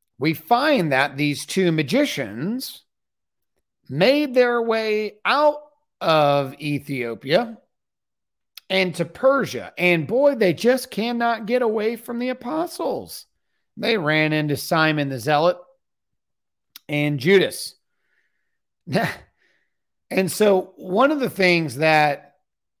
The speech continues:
I find ironic here is these correlated of legends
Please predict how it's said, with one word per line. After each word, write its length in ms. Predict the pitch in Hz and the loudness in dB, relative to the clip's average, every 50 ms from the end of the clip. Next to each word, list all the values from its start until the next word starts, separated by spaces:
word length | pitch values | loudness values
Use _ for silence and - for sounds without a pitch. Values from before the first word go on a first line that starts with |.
| _ - | _ -2
I 180 | 139 160 165 | 0 2 2
find 340 | 151 165 170 160 156 151 147 | 2 2 0 0 2 2 2
ironic 520 | 143 139 139 147 156 165 160 156 147 - - | 2 2 2 2 2 2 2 2 0 -2 -6
here 300 | - 123 110 107 107 - | -10 -10 -8 -8 -8 -8
is 340 | - 127 139 139 135 120 | -6 -4 -2 -2 -4 -4
these 240 | 107 131 131 127 110 | -6 -8 -8 -8 -10
correlated 680 | - - 180 180 170 156 147 151 147 139 139 139 135 123 | -6 -2 0 2 2 2 2 2 2 2 2 0 -2 -4
of 420 | 113 - 123 131 127 120 113 123 - | -6 -6 -6 -4 -4 -6 -6 -10 -8
legends 760 | 117 131 143 143 127 113 117 107 104 107 120 139 147 - | -2 0 0 0 0 -2 -8 -12 -10 -10 -10 -10 -12 -14